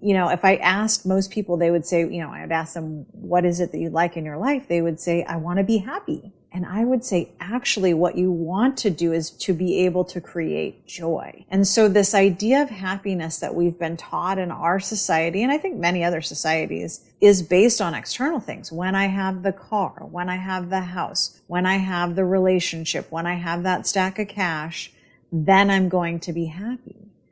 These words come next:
And I'm telling you that joy is available now, regardless of what's going on out here. The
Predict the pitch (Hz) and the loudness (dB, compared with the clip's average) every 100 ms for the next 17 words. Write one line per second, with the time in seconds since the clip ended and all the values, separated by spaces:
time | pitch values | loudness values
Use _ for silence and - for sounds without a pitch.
0 | _ _ 170 175 - 196 226 233 190 175 | _ _ -4 -4 -2 2 4 2 0 -4
1 | 170 170 165 170 160 156 143 - 160 160 | -2 -2 -2 -2 -2 -4 -8 -8 -4 2
2 | 175 180 208 254 269 202 190 170 170 165 | 4 6 6 6 4 2 2 2 2 2
3 | 165 156 156 165 165 160 160 135 165 - | -2 -4 -6 -4 -2 -2 -4 -6 -10 -8
4 | 208 214 247 220 202 180 175 165 160 185 | -2 4 6 6 2 0 -2 -4 0 2
5 | 190 - 196 175 170 165 156 143 - - | 2 -2 -4 -4 -4 -6 -6 -6 -10 -10
6 | 185 - - - _ - 165 185 | -10 -8 -14 -20 _ -10 -2 -2